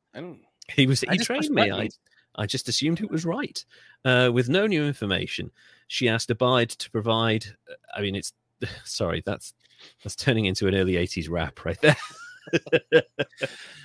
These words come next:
Speaker 1: I bet, I bet, I
Speaker 2: asked
Speaker 1: bet.
Speaker 2: Abide to provide accounts he had booked the relevant entries to. He named the accounts of furniture, fixtures, and other transmission equipment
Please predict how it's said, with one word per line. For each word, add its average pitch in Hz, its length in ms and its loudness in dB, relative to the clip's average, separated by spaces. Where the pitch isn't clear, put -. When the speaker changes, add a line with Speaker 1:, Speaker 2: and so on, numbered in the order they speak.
Speaker 1:
I - 60 -4
bet, 139 140 8
I 127 40 6
bet, 117 80 0
I 160 140 4
Speaker 2:
asked 110 180 0
Speaker 1:
bet. 92 100 -6
Speaker 2:
Abide 156 420 4
to 113 80 0
provide 98 600 2
accounts 143 500 2
he 120 140 0
had 117 180 2
booked - 540 2
the 123 140 0
relevant 131 480 2
entries 123 460 -2
to. - 180 -4
He 101 80 2
named 170 240 0
the 185 80 4
accounts 147 420 -2
of 107 80 0
furniture, 147 840 2
fixtures, - 680 -4
and 104 400 -2
other 117 520 4
transmission 120 1000 -2
equipment 160 640 0